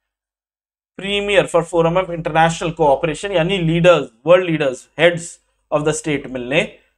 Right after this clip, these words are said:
लग गए। कौन मिलने लग गए? Heads of the state और गवर्नमेंट। जी ट्वेंटी held annually under the rotating presidency है, मतलब एक के बाद दूसरा प्रेसिडेंट बनेगा। तो जी ट्वेंटी initially focused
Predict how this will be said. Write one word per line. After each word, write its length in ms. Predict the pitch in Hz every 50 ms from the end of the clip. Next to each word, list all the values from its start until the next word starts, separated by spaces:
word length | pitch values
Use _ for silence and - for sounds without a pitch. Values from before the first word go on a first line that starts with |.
| _ _ -
लग 240 | 123 120 110 101 -
गए। 100 | - 92
कौन 260 | - - - 147 143
मिलने 220 | 147 151 147 151 151
लग 160 | 147 143 139
गए? 200 | 151 175 214 226 _ _ _ _ _ _ _ -
Heads 240 | 131 131 127 120
of 140 | 127 117 107
the 120 | 117 156 190 196
state 600 | - - - - 156 139 - - - _ _ - - -
और 220 | 123 143 165 185
गवर्नमेंट। 360 | 165 139 127 110 - - - _ _ _ _ _ _ _ _ _ _ _ _ _ _ _ -
जी 200 | 147 208 240 247
ट्वेंटी 720 | 240 233 254 254 247 240 - 262 262 262 262 247 233 - - 180
held 200 | 175 196 220 220 - -
annually 360 | 185 185 185 208 214 220 226 208
under 180 | 190 196 202 202 196
the 80 | 214 226 233 226 _ _ _ _ _ _ -
rotating 720 | 156 165 196 214 226 - 226 269 262 262 269 285 285 277 277 262
presidency 640 | 240 220 208 - 240 202 190 185 180 170 165 185 147
है, 240 | 127 131 110 98 _ _ 110
मतलब 340 | 120 139 139 - 202 220 220
एक 200 | 165 160 160 156
के 80 | - 170
बाद 160 | 165 165 165
दूसरा 280 | 165 147 135 - 165 151
प्रेसिडेंट 420 | - 139 123 - 139 139 139 143
बनेगा। 320 | 139 143 143 139 127 139 147 - _ _ _ _ _ -
तो 80 | - 190
जी 180 | 170 170 208 220
ट्वेंटी 300 | 220 240 226 226 240 220
initially 360 | 208 208 196 247 240 247 226 -
focused 380 | 214 190 202 214 208 - -